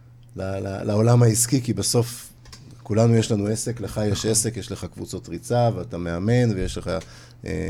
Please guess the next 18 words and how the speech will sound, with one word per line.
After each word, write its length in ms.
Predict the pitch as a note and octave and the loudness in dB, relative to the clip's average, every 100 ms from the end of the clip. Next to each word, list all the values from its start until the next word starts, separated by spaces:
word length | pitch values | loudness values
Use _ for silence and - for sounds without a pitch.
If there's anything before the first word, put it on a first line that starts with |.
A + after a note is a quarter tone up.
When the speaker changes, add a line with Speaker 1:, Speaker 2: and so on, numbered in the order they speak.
| E2+ | -6
Speaker 1:
אתה 140 | E2 F2 E2 - - - - - - - - - - | -6 -6 -8 -12 -18 -18 -18 -18 -18 -18 -18 -20 -10
עושה 240 | A2 - | -4 0
עוד 200 | G#2 G#2+ | 2 2
ועוד 160 | G#2 G#2+ | 2 0
דברים 260 | F#2+ G#2 G#2+ | 2 0 2
בעולם 280 | G2 A2 | 2 2
הזה 160 | A2+ G2+ | 2 0
של 160 | G#2 F#2+ | 0 0
האימון, 420 | F#2+ B2+ C#3+ C3 - - - - | 2 4 4 4 -2 -8 -10 -6
אה, 360 | F#2 F#2 F#2 F#2+ | -2 0 2 0
כולנו 300 | G#2+ A2 A2+ | 2 4 4
יש 160 | A2 G#2+ | 4 2
עסקים. 480 | - F#2 C3+ D#3+ E3+ - - - - | 0 0 4 4 2 -4 -20 -20 -14
בסוף 320 | - G2 C#3+ A#2+ | -6 -2 0 2
גם 200 | C#3+ C3+ | 4 6
בעסק 320 | C#3 C#3+ G#2+ | 6 4 2
זה 100 | G#2+ | -2
תלוי 440 | A2+ A2+ B2+ B2 | -2 0 0 -2